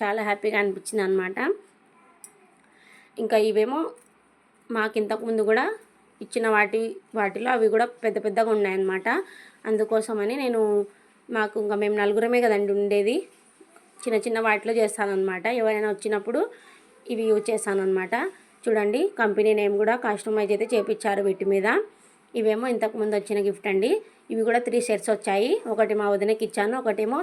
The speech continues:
తెలిసిన అక్కకి ఇచ్చాను అనమాట, ఒకటి నేను ఉంచుకున్నాను. ఇవేమో లాస్ట్ ఇయర్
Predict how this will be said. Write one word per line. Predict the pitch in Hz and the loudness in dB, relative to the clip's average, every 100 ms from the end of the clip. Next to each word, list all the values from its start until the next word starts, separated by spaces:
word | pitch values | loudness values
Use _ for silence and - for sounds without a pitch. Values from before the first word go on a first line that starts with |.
| 269 | 2
తెలిసిన | 208 214 | 2 0
అక్కకి | 208 208 214 | -2 -2 -4
ఇచ్చాను | 214 190 | -2 -2
అనమాట, | 185 190 190 285 | -2 -2 -4 -4
ఒకటి | 277 247 | -6 -2
నేను | 220 202 | 0 0
ఉంచుకున్నాను. | 196 - 196 190 339 440 - - - | -2 -2 -2 0 -2 -4 -14 -12 0
ఇవేమో | 247 240 | 0 2
లాస్ట్ | 294 240 214 - | 0 0 0 -2
ఇయర్ | 226 | 0